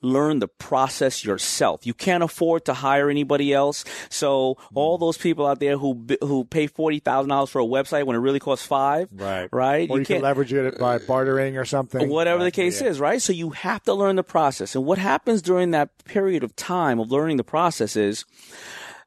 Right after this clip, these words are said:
Speaker 1: that when and if and hopefully you get to the point that you are successful, nobody can tell you lies. You can't have somebody say,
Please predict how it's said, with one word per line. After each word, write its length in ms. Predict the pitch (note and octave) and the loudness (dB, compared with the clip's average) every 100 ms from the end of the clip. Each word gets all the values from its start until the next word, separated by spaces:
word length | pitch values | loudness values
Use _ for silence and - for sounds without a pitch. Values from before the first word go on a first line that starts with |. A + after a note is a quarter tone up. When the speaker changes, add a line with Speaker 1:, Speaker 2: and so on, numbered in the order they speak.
| D#3+ | -4
Speaker 1:
that 240 | F3+ E3 | -2 -2
when 380 | C#3+ F3+ B3+ A#3 | -2 0 0 0
and 160 | G3+ F#3+ | 2 0
if 200 | F#3+ - | 0 0
and 140 | D3+ | -2
hopefully 480 | C#3+ F3+ - F#3 F#3+ | 0 -2 0 -2 0
you 220 | E3 F3 | -2 -2
get 380 | C#3+ C#3 C3 - _ | 2 0 0 -6 _
to 140 | - D#3 | -4 -2
the 80 | C3 | -2
point 440 | - F3 F3 F3+ - C3 | -4 0 2 0 -6 -2
that 200 | C3 A#2 | -2 0
you 120 | C3+ | -2
are 200 | - D#3 | 0 0
successful, 640 | A#3 - - A#2 - D#3 G#3 _ | 0 -2 0 0 0 -8 -8 _
nobody 480 | - G#3+ B4+ G4 D#4+ | -6 -4 0 2 2
can 140 | A3 F#3+ | 2 0
tell 260 | - F3+ | 2 2
you 380 | F3 F3 F3 E3+ _ _ | 2 -2 -2 -4 _ _
lies. 640 | A#2+ D3 B2 C#2 - - - _ _ _ _ _ _ | 2 4 2 0 -6 -12 -14 _ _ _ _ _ _
You 160 | E3 A#3+ | -2 0
can't 280 | - G#3 F#3+ | 2 2 2
have 240 | F#3 F#3+ | 2 0
somebody 340 | - E3 D3+ | 0 0 2
say, 380 | C#3 D#3+ C#3+ C3 | 0 0 2 0